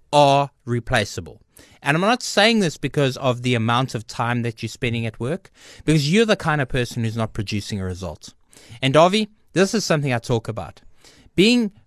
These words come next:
irreplaceable is not just about showing up and spending an amount of time there. It is about adding value. It is about adding value to everything you do. So if you want to make yourself irreplaceable, figure out how you can add value to your place of work.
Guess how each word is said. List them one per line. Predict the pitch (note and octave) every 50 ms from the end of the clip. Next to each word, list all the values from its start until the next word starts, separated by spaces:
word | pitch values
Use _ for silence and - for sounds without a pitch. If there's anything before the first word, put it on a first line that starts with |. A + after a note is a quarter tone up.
| _
irreplaceable | - D#3+ D#3 C3 A2+ - - A#2 B2+ A#2+ - A2+ F#2+ F2 - - _ _ _ _ -
is | C#3 C3
not | D#3+ G3+ G#3+ G#3 -
just | - D#3+ - - -
about | C3+ C3 A#2 A2 -
showing | - - C3+ B2 B2 B2+ B2
up | A#2 - -
and | G#2+ G2
spending | - - - B2 A#2 A2+ A2+ A2
an | G#2+ G2
amount | F#2+ G2 G2 G#2 G2 -
of | F#2+ -
time | - - A2+ G2+ F#2+
there. | E2+ E2+ -
It | B2 B2+
is | C3 B2
about | A#2+ B2 A2+ A2+ - -
adding | A#2+ A2+ A2+ A2+ A2+ G#2+ G2+ F2+
value. | F2 G2 G2 F#2+ F#2 E2+ A#1 G#1+ - _ - - - - - _ -
It | E3+ F#3+
is | G#3+ F#3+ -
about | E3+ D3 C#3+ C#3+ - -
adding | C3 C3+ C3 C3 A#2+
value | G2 F#2+ A#2+ A#2 A#2+ B2+ B2 A#2+
to | - - - - _ -
everything | C#3 C3 B2+ C3 B2+ B2 - - G#2+ G#2+
you | G2+ G2
do. | F#2 - E2+ - - _ _ _ _ _ - - _
So | - - D#3+ D#3 D#3+ - - _ _
if | D#3+ D3+ -
you | A#3+ D4
want | D4+ G#3+
to |
make | D#3 C#3 C#3+ D3+ -
yourself | E3+ D#3 - - D#3 D3 -
irreplaceable, | - D3+ D3 C3 - - C3 C3 - - - - E3 F#3
figure | - - - - - G3+ G#3+ A#3+ G3
out | G3 F3 C3+
how | - - C#3+
you | C#3+ C#3+ C#3 C3+
can | - - B2+ A#2+
add | F#2+ B2 A#2+ A2+ G#2+
value | A2 A2 A#2 A#2+ A#2 A2
to | - -
your | A2 G#2
place | - - G#2 G#2 - -
of | G2 F#2
work. | F#2+ G2+ G2 D#2+ - - -